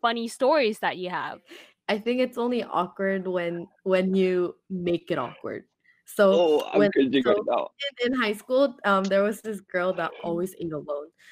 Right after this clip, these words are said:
Speaker 2: So, like, me being an extrovert, and I always just went there. I'm like, "Hey, how are <laughs> you?" I don't know how she felt, but I didn't think I made it awkward just because I was just, like, talking the whole time. And then,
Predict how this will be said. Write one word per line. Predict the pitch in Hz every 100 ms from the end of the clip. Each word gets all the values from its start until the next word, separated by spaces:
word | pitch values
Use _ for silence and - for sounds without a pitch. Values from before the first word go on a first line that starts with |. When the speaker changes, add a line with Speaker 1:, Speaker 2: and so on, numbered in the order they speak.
| _
Speaker 2:
So, | - 170
like, | 165 160 160 - _ _
me | 185 185
being | 190 202 180
an | -
extrovert, | 165 - - 202 190 208 208 - - - _ -
and | 180 170 190
I | 180 170
always | - 185 214
just | 233 202
went | 156 160 190
there. | 185 170
I'm | 196
like, | 214 190 - _
"Hey, | - 403
how | 330 277
are | 381 403
<laughs> | -
you?" | 349 311 330 277 - _ - - - - 349
I | -
don't | 247 262
know | 254
how | 262 247
she | - 254
felt, | 247 262 285 -
but | 202 190 - - - -
I | 208
didn't | 269 269 277
think | 247
I | 214
made | 202 196 202 208
it | 214 214 - -
awkward | 175 185 226 240 214
just | 196 190
because | 202 214 196 -
I | 156
was | 175 196
just, | 185 -
like, | 151 147
talking | - 151 160
the | 160
whole | 165
time. | 156 - 170 170 _ - _ _
And | 180 175
then, | 165